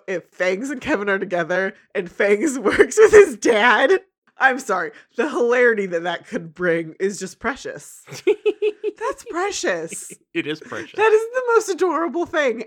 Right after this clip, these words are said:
Speaker 1: ever.
Speaker 2: A lot to consider.
Speaker 1: It's a lot to consider. There will be more as, as we learn more things.
Speaker 2: So, the show premieres tonight.
Speaker 1: The show premieres tonight. We'll watch it tomorrow.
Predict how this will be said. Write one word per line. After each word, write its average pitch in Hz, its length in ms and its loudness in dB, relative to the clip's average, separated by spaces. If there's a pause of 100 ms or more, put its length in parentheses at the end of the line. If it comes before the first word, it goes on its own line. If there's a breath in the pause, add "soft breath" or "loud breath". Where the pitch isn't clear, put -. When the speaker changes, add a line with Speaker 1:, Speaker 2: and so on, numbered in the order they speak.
(120)
Speaker 1:
ever. 208 680 -2 (400)
Speaker 2:
A 147 100 4
lot 151 640 2 (220)
to 156 120 -8
consider. 104 540 -12 (200)
Speaker 1:
It's - 100 -20
a 254 40 -18
lot 190 240 -16
to - 80 -20
consider. 190 600 -18 (300)
There 156 80 -20
will 135 60 -18
be 151 140 -18
more 190 380 -16
as, - 160 -20 (280)
as 147 140 -16
we 156 100 -12
learn 151 220 -12
more 190 140 -10
things. 226 560 -14 (240)
Speaker 2:
So, - 300 2 (300)
the 143 60 -6
show 196 180 6
premieres 175 420 0
tonight. 165 400 -2
Speaker 1:
The 175 160 -6
show 202 220 -8
premieres 190 400 -12
tonight. 269 680 -6
We'll 156 160 -14
watch 147 260 -12
it - 100 -20
tomorrow. 302 440 -6